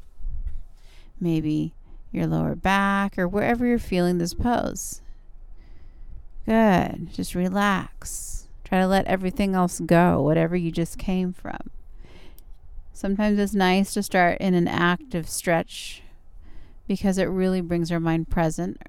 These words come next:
'cause our mind, our body starts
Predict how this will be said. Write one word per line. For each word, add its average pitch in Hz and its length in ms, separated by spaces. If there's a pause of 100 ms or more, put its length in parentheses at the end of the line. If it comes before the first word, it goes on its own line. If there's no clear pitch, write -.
'cause 175 160
our 165 100
mind, 170 640 (800)
our 180 100
body 170 340
starts - 440